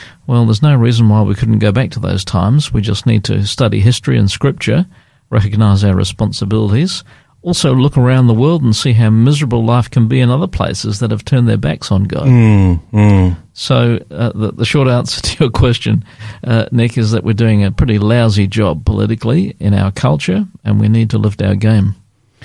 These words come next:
Speaker 2: And I think it's a lot of work to do, as you just said, uh, David. Any thoughts? You, I thought, uh, Tracy, you, in this regard, what do you think, uh,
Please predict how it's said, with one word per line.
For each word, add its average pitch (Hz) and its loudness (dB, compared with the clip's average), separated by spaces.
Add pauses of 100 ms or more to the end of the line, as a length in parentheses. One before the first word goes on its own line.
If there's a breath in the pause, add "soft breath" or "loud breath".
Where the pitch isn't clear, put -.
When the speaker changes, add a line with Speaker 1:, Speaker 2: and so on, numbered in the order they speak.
(300 loud breath)
Speaker 2:
And 113 2
I 113 2
think 127 2
it's 104 -2
a 110 2
lot 117 0
of 101 0
work 110 2
to 120 -2
do, 117 2
as 98 2
you 98 2
just 101 -2
said, 104 2
uh, 101 4
David. 104 2
Any 139 2
thoughts? 160 -4
You, 135 0
I 123 0
thought, 123 -4
uh, 117 2 (140)
Tracy, 135 -2
you, 113 0
in 110 0
this 120 -2
regard, 123 0
what 143 0
do 131 0
you 123 2
think, 123 0
uh, 107 2